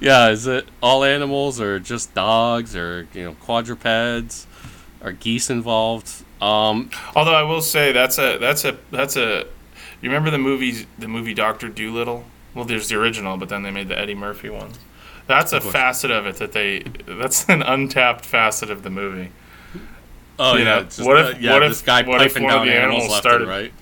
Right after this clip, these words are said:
Speaker 2: flirting with him, you know?
Speaker 1: Yeah, <laughs> yeah, true. Um, dude, this guy just, like, begging the rangers to shoot him and saying he needs to die.
Speaker 2: Isn't that a thing in Baldur's Gate? Can't you, like, isn't there a shape-shifting character that you can have sex with and, like,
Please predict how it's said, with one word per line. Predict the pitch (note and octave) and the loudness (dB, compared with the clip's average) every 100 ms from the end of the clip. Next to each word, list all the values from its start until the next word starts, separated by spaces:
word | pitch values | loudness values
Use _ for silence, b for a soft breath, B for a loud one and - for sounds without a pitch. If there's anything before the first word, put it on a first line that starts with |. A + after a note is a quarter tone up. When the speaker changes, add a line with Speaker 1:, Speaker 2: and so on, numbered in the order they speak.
| - | -20
Speaker 2:
flirting | - - A#2+ B2 C#3+ G#2 | -14 -8 -2 0 0 -2
with | F#2+ | -6
him, | F#2+ | -8
you | G#2 | -8
know? | G#2+ B2 - | -10 -12 -10
Speaker 1:
Yeah, | C#3 A#2+ G2 - | -4 -2 -2 -8
<laughs> | - - | -12 -6
yeah, | C#3+ B2 G2 | -4 -2 -4
true. | - G2+ F#2+ - B B B B B | -4 -6 -6 -16 B B B B B
Um, | B2+ C3+ C#3 | 4 4 2
dude, | A#2+ C#3 A#2+ | 2 2 4
this | C3+ - | 0 2
guy | D3+ D3 | 4 4
just, | C#3+ C#3 - | 2 -4 0
like, | B2 A#2 - | 0 0 -2
begging | F#2+ A2 A#2+ | -2 0 -4
the | G#2+ | -4
rangers | F#2 F#2+ G#2 A2+ | -4 -4 -4 -6
to | - | -8
shoot | C#3 - G#2 - | -8 -6 -8 -6
him | A2 G#2+ | -4 -4
and | F#2 | -4
saying | F#2 F#2 | -4 -4
he | F#2+ | -6
needs | F2+ F2 F#2+ - | -8 -8 -8 -8
to | G2 | -8
die. | D#2+ D#2+ F2+ F#2+ | -6 -4 -4 0
Speaker 2:
Isn't | C#3+ E3 A3 | -2 0 0
that | A3+ | 0
a | G#3+ | 0
thing | C#3+ C3+ | 0 0
in | C3+ | 0
Baldur's | A2+ G#2 A2 A#2 - | 0 0 0 -4 -2
Gate? | A2 A#2+ - - | 2 2 0 -6
Can't | A2+ A#2 | -4 -4
you, | D3+ D3+ | -4 -4
like, | C#3+ A#2+ G#2+ - - - | -2 -2 -4 -10 -20 -18
isn't | - B2 D#3+ D#3 | -8 -6 -6 -2
there | D3 | -2
a | A#2 | -2
shape-shifting | - A2+ - B2+ A2+ A#2 G#2+ A2 - | 0 -2 -2 -8 -6 -8 -10 -14 -6
character | A2 G#2+ - A2+ | -2 -2 -2 -4
that | G#2+ G2 | -4 -4
you | G#2+ G2+ | -4 -6
can | G#2 F#2+ | -8 -6
have | G2 G2+ | -6 -6
sex | - G2 - | -4 -4 -4
with | G#2+ G2+ - | -6 -6 -8
and, | F#2+ | -10
like, | F#2+ F#2 - | -10 -10 -12